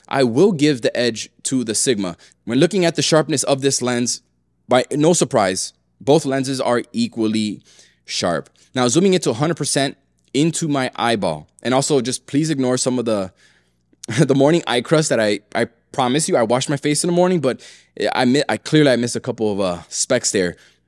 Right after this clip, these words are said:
That's how much detail you're getting with these lenses. I couldn't even see it in the mirror, you know, but both of them at f one point two, you're getting, I mean,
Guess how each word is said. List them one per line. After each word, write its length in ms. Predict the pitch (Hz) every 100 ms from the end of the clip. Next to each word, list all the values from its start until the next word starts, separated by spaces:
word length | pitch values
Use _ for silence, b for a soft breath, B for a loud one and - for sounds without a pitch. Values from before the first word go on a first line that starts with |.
| -
That's 200 | 139 196
how 80 | 214
much 200 | 156 120
detail 320 | 180 160 131
you're 140 | 123
getting 320 | 104 139 139
with 160 | 117 -
these 180 | 107 90
lenses. 220 | 123 104
I 80 | 104
couldn't 220 | - 160
even 140 | 120
see 320 | 101 - 143 101
it 160 | - - _
in 120 | 110
the 60 | 98
mirror, 420 | 110 135 92 85 B B -
you 160 | 110
know, 160 | 107 110
but 320 | 101 104 -
both 220 | 104 123 156
of 80 |
them 180 | 151 160
at 160 | - 123
f 160 | 127 147
one 120 | 139
point 240 | 131 123
two, 180 | - 160
you're 120 | 117
getting, 420 | 110 120 117 107 - _ -
I 60 |
mean, 280 | 104 95 92